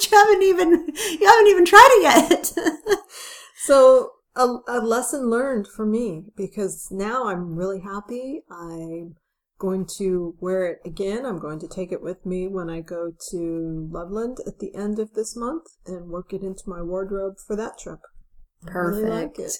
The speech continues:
Speaker 2: it. Yeah.
Speaker 1: Yeah, it's, it looks really good with her skin tone, and the luster and shine of the silk really plays off of the shine of your hair. It just looked, it looked
Speaker 2: <laughs>
Speaker 1: really beautiful. And it has the little gather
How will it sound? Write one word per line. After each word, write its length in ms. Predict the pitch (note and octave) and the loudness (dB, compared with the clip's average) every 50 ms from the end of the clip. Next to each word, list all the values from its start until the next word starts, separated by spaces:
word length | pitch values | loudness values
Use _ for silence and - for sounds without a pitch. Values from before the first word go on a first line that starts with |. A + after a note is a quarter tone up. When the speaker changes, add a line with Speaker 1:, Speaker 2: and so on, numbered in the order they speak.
| _ _ G3 | _ _ -14
Speaker 2:
it. 60 | G#3+ | -12
Yeah. 280 | B3 C#4+ D4 C4 F#3 E3 D#3+ D#3+ - | -12 -12 -12 -14 -14 -14 -16 -10 -6
Speaker 1:
Yeah, 140 | F#3+ F3+ F3 | -4 -4 -2
it's, 400 | - F3+ F3 - - - - _ - | -4 -6 -6 -8 -12 -16 -10 _ -4
it 160 | G#3 F#3 - | -4 -2 -2
looks 260 | G3 G3 - - - | -4 -6 -6 -6 -8
really 240 | F3 F#3 F#3 F#3 F#3 | -6 -6 -6 -6 -6
good 380 | F3 F3 E3+ E3 E3 E3 E3 E3 - _ - - _ _ _ _ - | -6 -6 -6 -4 -4 -6 -8 -10 -14 _ -20 -20 _ _ _ _ -6
with 140 | G3 F#3+ | -6 -4
her 100 | - F3 | -4 -6
skin 400 | E3 - - - G#3+ G#3+ A#3 A#3 | -6 -6 -6 -4 -4 -2 -2 -4
tone, 600 | A3+ A#3 A#3+ G#3+ G#3 G#3 G#3 G3+ G3 G3+ G3 G3 F#3 F#3 - | -4 -4 -4 -2 0 0 0 0 -2 -2 -4 -4 -6 -6 -8
and 340 | F3 D#3+ D#3+ D#3+ D#3+ D#3 D#3+ | -10 -8 -8 -8 -8 -8 -8
the 340 | E3+ D#3+ D#3 D#3 D#3 D#3 _ - - _ _ _ - | -6 -6 -6 -8 -10 -14 _ -20 -20 _ _ _ -6
luster 400 | F3+ F3+ F#3 - - - F#3+ F3+ | -4 -4 -4 -4 -6 -6 -6 -6
and 140 | E3 E3 E3 | -6 -8 -10
shine 320 | - - F3 E3+ E3+ D#3+ | -10 -10 -8 -8 -8 -10
of 120 | D#3 D3 - | -10 -12 -12
the 100 | D3 C#3+ | -10 -8
silk 600 | - - - B3 A3 G#3 G3+ G3+ G3+ - - - - | -6 -4 -2 -2 0 0 0 -2 -4 -6 -12 -18 -14
really 480 | - E3+ E3 E3+ E3 D#3+ D#3+ D#3+ - _ - | -12 -10 -8 -8 -8 -8 -8 -8 -10 _ -16
plays 300 | - - F3 F3 F3 F3 | -12 -8 -6 -6 -6 -6
off 180 | E3+ E3 - - | -8 -10 -12 -14
of 80 | - | -12
the 80 | - E3+ | -12 -10
shine 320 | E3+ - F3 E3 E3 E3 | -10 -8 -8 -8 -8 -10
of 100 | D#3+ - | -10 -12
your 120 | - - - | -16 -18 -16
hair. 440 | - - B3+ B3+ B3 B3 A#3+ A#3 G#3+ | -10 -6 -6 -4 -4 -4 -4 -4 -6
It 80 | F#3+ | -4
just 220 | - G#3+ - - - | -4 -4 -4 -2 -2
looked, 320 | G3+ E4 D4 - - C4 | -2 -2 -2 0 0 2
it 140 | C4 C4+ C4+ | 0 2 2
looked 200 | C#4 C4 C4 - | 0 0 0 -2
Speaker 2:
<laughs> 80 | A#3+ A3+ | -4 -2
Speaker 1:
really 220 | A#3+ A#3 A3+ G#3+ F#3 | 0 0 2 0 0
beautiful. 460 | F3+ F#3 F3+ F#3 - F#3+ F3+ - - - - - - _ _ _ - | 0 -2 -4 -4 -4 -6 -8 -8 -10 -12 -18 -20 -20 _ _ _ -2
And 240 | - G#3+ G3+ G#3 - - | 0 0 0 -2 -2 -4
it 120 | G#3 G3 F#3 | -4 -4 -2
has 280 | - G#3 G3+ G3+ G3+ | 0 0 0 0 -2
the 100 | - F#3 | -4 -6
little 220 | F3+ F#3+ F3+ E3+ E3+ | -6 -4 -4 -6 -6
gather 600 | E3+ E3+ D#3 E3 F3+ F3 F3 E3 D#3 D#3 D#3 | -6 -4 -2 -2 -2 -2 -2 -4 -4 -6 -8